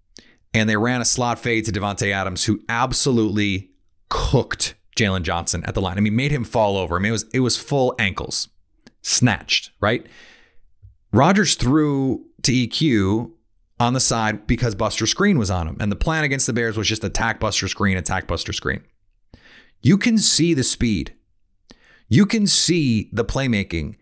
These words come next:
He catches, well, un-, except for the, his first game back, he catches everything. He's, he's a reliable pass catcher, in my opinion.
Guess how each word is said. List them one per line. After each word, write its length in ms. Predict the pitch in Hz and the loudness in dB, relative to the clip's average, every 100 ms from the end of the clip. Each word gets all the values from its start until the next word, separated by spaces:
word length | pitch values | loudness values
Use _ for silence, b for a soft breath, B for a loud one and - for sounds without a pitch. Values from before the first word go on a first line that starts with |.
| _ - | _ -10
He 580 | - 151 160 165 - - _ - - | 0 2 4 0 -2 -18 _ -20 -4
catches, 580 | 143 131 131 123 117 - _ _ _ _ _ _ _ _ _ - | 0 0 0 0 -2 -6 _ _ _ _ _ _ _ _ _ -2
well, 380 | - 92 120 - | 2 4 2 -4
un-, 180 | 117 117 | -8 -4
except 360 | 117 113 120 107 | -4 0 -2 -2
for 80 | 113 | -4
the, 80 | 107 | -2
his 120 | 101 | -2
first 240 | 120 107 | -2 -2
game 140 | 120 98 | -2 0
back, 260 | 92 143 B B | 0 -2 B B
he 100 | 160 | -2
catches 320 | 175 196 165 | 0 0 0
everything. 360 | 143 165 120 98 | 0 0 0 0
He's, 180 | 131 139 | 2 2
he's 280 | - 143 131 | 0 -2 0
a 60 | |
reliable 440 | 120 113 120 156 143 | -2 0 0 0 0
pass 280 | 131 110 | 0 -2
catcher, 280 | - 104 - | -4 -4 -2
in 60 | 104 | -2
my 100 | 98 | -2
opinion. 460 | 95 95 143 175 | -2 -2 -2 -2